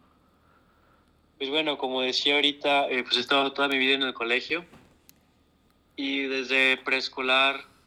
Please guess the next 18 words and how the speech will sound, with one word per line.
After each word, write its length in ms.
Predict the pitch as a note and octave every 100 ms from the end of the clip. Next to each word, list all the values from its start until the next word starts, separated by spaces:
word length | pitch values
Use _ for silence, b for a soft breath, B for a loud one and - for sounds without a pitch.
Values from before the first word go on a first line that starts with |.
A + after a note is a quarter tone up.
| _
eh, 640 | C3 B2 A#2+ A#2 A2+ A2+ -
recuerdo 580 | C3 C3+ C3 C3+ B2 A#2
que 80 | B2+
veíamos 720 | B2 B2 B2+ B2+ B2+ A#2+ -
a 60 |
los 260 | A#2 A#2 A2
de, 400 | A2+ A2 G#2 G2+ _ _ _ _ _ _ _ _ _ -
a 80 | B2+
los 200 | B2+ B2
de 80 |
secundaria 500 | A#2+ - B2 B2 B2+
y 40 | C3+
prepa, 400 | C3+ C3+ - A#2
¿no? 120 | B2
Los 160 | A#2+ A2+
misioneros 760 | A#2 A#2+ B2 C3+ C3+ C#3+ - _ _ _ _ _ _ _
que 160 | B2+
iban 560 | B2+ B2+ B2+ B2 A#2 A2+